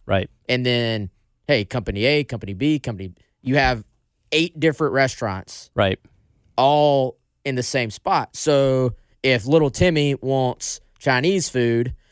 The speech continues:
Speaker 2: and Johnny wants a sandwich, then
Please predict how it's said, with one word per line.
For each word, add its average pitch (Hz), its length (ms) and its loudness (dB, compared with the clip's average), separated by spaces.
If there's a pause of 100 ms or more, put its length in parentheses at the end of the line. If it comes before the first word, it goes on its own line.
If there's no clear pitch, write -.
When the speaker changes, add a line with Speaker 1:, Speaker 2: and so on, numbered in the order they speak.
(120)
Speaker 2:
and 113 220 -4
Johnny 147 420 2
wants 127 540 -4 (100)
a 107 60 -8
sandwich, 151 720 -2
then 120 500 -4